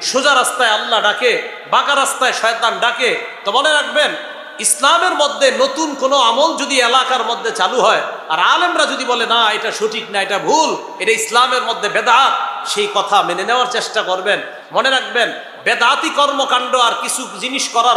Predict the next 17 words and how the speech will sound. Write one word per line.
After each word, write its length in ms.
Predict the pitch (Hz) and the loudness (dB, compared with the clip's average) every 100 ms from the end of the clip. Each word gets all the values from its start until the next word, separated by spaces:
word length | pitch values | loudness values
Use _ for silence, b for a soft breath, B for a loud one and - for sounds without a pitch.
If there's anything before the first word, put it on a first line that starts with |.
| - | 2
পর 160 | 233 208 | 2 2
আপনি 240 | 208 214 | 0 -4
বললেন, 300 | 208 220 208 | -4 -2 -4
"হুজুর, 180 | 208 214 | -2 0
আমার 220 | 208 196 | 0 0
মন 320 | 175 277 302 | 0 0 2
তো 80 | 330 | 2
নরম 320 | 285 285 247 | 4 2 2
হয় 200 | 214 220 220 | 2 2 0
ওই 120 | 220 | 0
বেদাতগুলা 540 | 196 208 214 214 214 | 0 0 0 -2 -2
করলে, 600 | 180 190 190 196 147 - - | 0 -2 0 -2 -2 -8 -8
আমার 240 | 175 202 170 | -4 -2 0
মন 260 | 202 285 | 2 2
খুব 220 | - 269 | -2 -2
ভালো 240 | 185 - 202 | 0 2 4
হয়।" 220 | 247 | 2